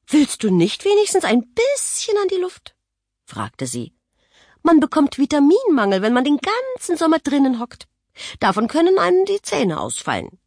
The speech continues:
Ich schüttelte den Kopf. "Du liegst jetzt schon seit einer ganzen Woche nur faul hier herum", sagte Mama. "Geh dir wenigstens ein Eis kaufen."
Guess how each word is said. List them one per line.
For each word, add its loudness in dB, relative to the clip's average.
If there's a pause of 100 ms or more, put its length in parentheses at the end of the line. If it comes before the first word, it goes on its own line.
(1120)
Ich -8
schüttelte -12
den -6
Kopf. -18 (760)
"Du 4
liegst 2
jetzt -4
schon 2
seit -2
einer 2
ganzen -2
Woche 0
nur 6
faul 0
hier -2
herum", -2 (500)
sagte -14
Mama. -8 (480)
"Geh 2
dir 2
wenigstens 0
ein -2
Eis -2
kaufen." -12